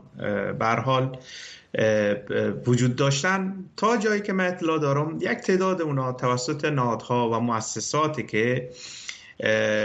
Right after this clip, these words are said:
اه، کار می‌کردن در این زمینه به مرکز شهر هرات در، اه، ساحات اسکان داده شدن که، اه، در اونجا سرپناه‌های موقت هست. اما یک تعدادی هم هستن که هنوز در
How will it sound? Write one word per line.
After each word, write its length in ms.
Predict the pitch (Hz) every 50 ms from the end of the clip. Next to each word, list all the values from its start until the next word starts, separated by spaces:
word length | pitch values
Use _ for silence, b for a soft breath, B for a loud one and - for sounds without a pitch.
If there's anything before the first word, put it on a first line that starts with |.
| 104 104 107 104 101 98 - - 123
اه، 460 | 104 104 104 104 101 98 98 98 107 -
کار 280 | - - 147 165 185 185
می‌کردن 480 | 165 151 139 143 131 120 123 123 123 120
در 140 | 123 120
این 120 | 120 123 120
زمینه 460 | 120 123 113 117 120 127 147 170 170
به 140 | 151 143 135
مرکز 520 | 135 135 135 131 135 - 170 175 170 170
شهر 340 | 165 - - 156 147 139 143
هرات 540 | 131 117 117 117 120 135 139 135 123 - -
در، 420 | 104 101 104 101 98 - - 101
اه، 380 | 101 98 95 95 95 101 98 95
ساحات 480 | - - 113 107 107 135 139 139 143
اسکان 380 | 151 147 147 - - 151 151 143
داده 200 | 147 147 143 143
شدن 380 | 139 - 147 147 147 147 143 143
که، 320 | - 147 147 147 143 143 B B B B B B B B B
اه، 200 | 107 110 113 113
در 200 | 110 123 127 131
اونجا 180 | 143 143 139 143
سرپناه‌های 1040 | 139 - 120 117 120 - 120 117 113 110 107 - 127 131 147 147 147 147 147 147 143
موقت 720 | 143 127 117 113 110 110 101 - - - 135 123 120 123
هست. 500 | - - 90 82 - - - - - -
اما 200 | 170 196 220 220
یک 140 | 214 214 214
تعدادی 440 | 208 - - 190 190 202 202 202 202
هم 240 | 196 190 196 196 190
هستن 420 | 190 190 190 190 - 196 185 185
که 80 | - 185
هنوز 420 | 185 151 156 170 202 202 180 151
در 260 | 143 135 127 131 135